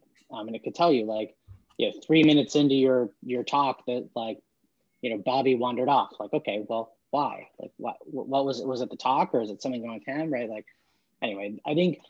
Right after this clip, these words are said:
there's just so much, like, you know, if you digitally transform the experience, you can, like, you can make it so much better for, like, the students and the teachers. And,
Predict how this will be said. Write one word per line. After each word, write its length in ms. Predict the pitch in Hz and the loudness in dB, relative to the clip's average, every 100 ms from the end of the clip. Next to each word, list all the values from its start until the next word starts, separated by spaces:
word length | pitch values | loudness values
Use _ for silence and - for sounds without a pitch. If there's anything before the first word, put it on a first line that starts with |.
| _ _ | _ _
there's 140 | 139 131 | -2 0
just 240 | 147 - | 0 4
so 160 | 180 170 | 4 6
much, 420 | 156 151 - - _ _ _ _ _ _ - | 4 2 -4 -16 _ _ _ _ _ _ -8
like, 160 | 139 - _ _ _ _ - | -8 -8 _ _ _ _ -6
you 140 | 135 | -4
know, 60 | 113 | -4
if 120 | - | -4
you 120 | 139 | -2
digitally 460 | 113 170 160 180 170 | 2 2 6 6 6
transform 920 | 160 147 - - 135 127 120 113 101 _ _ _ _ _ _ _ | 4 2 2 0 4 4 2 -2 -8 _ _ _ _ _ _ _
the 60 | 117 | -10
experience, 720 | - - 127 117 107 101 - | -8 -6 -4 -4 -6 -8 -8
you 100 | 113 | -8
can, 200 | 127 113 | -6 -8
like, 300 | 104 101 - _ _ _ _ | -8 -10 -14 _ _ _ _
you 180 | - 127 | -10 -8
can 200 | - 127 | -4 -2
make 180 | 123 123 | -2 -4
it 120 | 127 | -6
so 200 | - - | -6 -4
much 240 | 120 113 - | -4 -6 -8
better 320 | 104 107 95 - | -6 -6 -8 -10
for, 380 | 92 95 95 - _ _ _ _ | -8 -6 -8 -12 _ _ _ _
like, 160 | 117 - | -16 -12
the 60 | 104 | -10
students 480 | - 123 110 101 | -6 -4 -4 -10
and 100 | 104 | -14
the 40 | 101 | -10
teachers. 500 | 104 - 98 92 - | -10 -8 -10 -10 -10
And, 240 | 98 95 | -10 -10